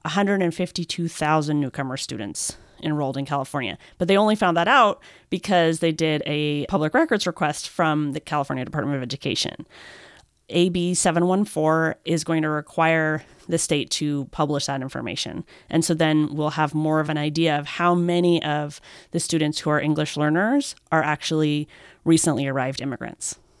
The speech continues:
It also requires the California Department of Education to create basically a website of resources on best practices,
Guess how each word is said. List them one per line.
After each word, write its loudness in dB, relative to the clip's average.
It 0
also 2
requires 0
the -6
California 2
Department 2
of 0
Education 0
to -6
create -2
basically 0
a 2
website -2
of -6
resources -2
on -2
best -6
practices, 0